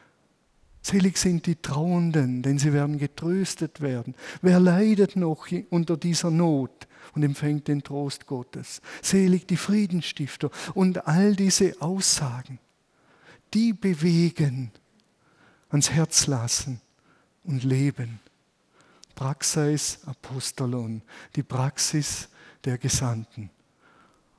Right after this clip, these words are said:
Und das hat mich in dieser Corona-Zeit mehr und mehr fasziniert. Deshalb auch die Inputs der Woche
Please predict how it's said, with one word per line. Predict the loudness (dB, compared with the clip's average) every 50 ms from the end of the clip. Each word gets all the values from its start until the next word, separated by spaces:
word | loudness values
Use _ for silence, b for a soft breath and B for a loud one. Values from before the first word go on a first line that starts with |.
| b _
Und | -4 -2 2 2
das | 2 0 0 -2
hat | -4 -6 -4 -2
mich | -2 -2 0 0
in | 2 2
dieser | 2 0 0 -2 -6
Corona-Zeit | -6 -10 -8 -4 -2 0 0 0 0 0 -2 -2 0 2 2 2 0 B B B B
mehr | 0 2 2 4 2 2 0 -2 -4
und | -4 -2 -2 0
mehr | 2 2 2 2 0 0 -2 B B B B
fasziniert. | -6 -4 -4 -2 -2 -4 -4 -2 0 0 2 2 2 0 0 -2
Deshalb | -2 0 0 -2 -2 -4
auch | -2 -4 -4 -4
die | -6 -6 -2 0
Inputs | -2 -2 -2 -4 -6 -6 -6 -4
der | -4 -4 -2 -2
Woche | -4 -6 -4 -6 -8 -8